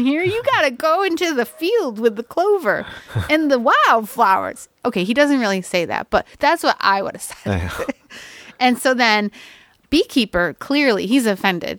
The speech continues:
Speaker 1: because, you know, he's a beekeeper. He knows where there's bees. You don't have to tell him what, just because you're a sheriff, you can be like,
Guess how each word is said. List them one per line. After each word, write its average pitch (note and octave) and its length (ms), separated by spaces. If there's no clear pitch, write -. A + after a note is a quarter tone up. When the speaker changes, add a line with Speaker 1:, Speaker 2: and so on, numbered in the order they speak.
Speaker 1:
because, G#3 420
you A#3+ 140
know, B3 140
he's C#4 180
a D4 100
beekeeper. A#3 520
He A#3+ 260
knows G#4 280
where B3+ 200
there's F#3+ 300
bees. F3 480
You B3+ 120
don't A#4 160
have C#4+ 100
to - 40
tell G3 300
him F#3+ 340
what, A#3 220
just G#3+ 180
because G#3 320
you're G3 160
a F#3+ 80
sheriff, F#3+ 480
you G3 80
can G3 140
be G3 100
like, F3+ 300